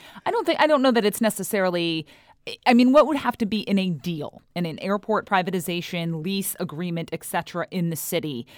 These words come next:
for you as Board of Aldermen president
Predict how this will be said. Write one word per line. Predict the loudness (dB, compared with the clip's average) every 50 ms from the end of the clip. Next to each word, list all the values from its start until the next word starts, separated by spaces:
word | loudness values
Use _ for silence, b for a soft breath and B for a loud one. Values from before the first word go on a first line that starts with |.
| B B B B B _
for | -6 -2 0 0
you | 0 0 2 2 2 4 2 0 0 0
as | 2 2 2 2 2 0 -4 -8
Board | -8 -4 0 0 2 4
of | 4
Aldermen | 4 4 2 2 0 -2 -2
president | -2 -2 -2 -2 -2 -2 -6 -8 -8 -8 -10